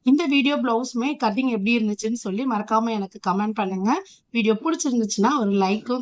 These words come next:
கொடுத்துருங்க. உங்களோட like and comment தான் எங்களோட மோட்டிவேஷன்லே. நெக்ஸ்ட்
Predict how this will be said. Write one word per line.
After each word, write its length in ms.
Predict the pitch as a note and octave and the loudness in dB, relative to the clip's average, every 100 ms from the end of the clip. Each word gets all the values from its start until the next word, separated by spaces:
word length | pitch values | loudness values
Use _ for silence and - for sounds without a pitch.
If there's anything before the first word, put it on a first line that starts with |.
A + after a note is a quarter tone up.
| A#3 | -4
கொடுத்துருங்க. 360 | F3 F3 F3 C4+ A#3+ | -6 -4 -2 2 2
உங்களோட 300 | F#3+ F#3+ G3+ | 2 2 0
like 380 | F#3+ G3+ C4+ D4 | 0 0 -4 -6
and 320 | B3 A#3+ B3+ | -4 -4 -2
comment 320 | G3 G3+ G3+ | -2 0 0
தான் 180 | A3+ B3 | 0 0
எங்களோட 260 | G3 G3+ G3+ | 0 0 0
மோட்டிவேஷன்லே. 800 | G3 A3+ G3+ G3+ - F#3 F3+ G#3+ F4+ - _ _ _ _ _ _ _ _ _ _ _ _ - _ _ _ _ _ _ _ _ _ _ _ - | -2 -6 -10 -10 -8 -6 -4 -6 -8 -12 _ _ _ _ _ _ _ _ _ _ _ _ -20 _ _ _ _ _ _ _ _ _ _ _ 2
நெக்ஸ்ட் 380 | C4 C#4+ - | 2 2 -4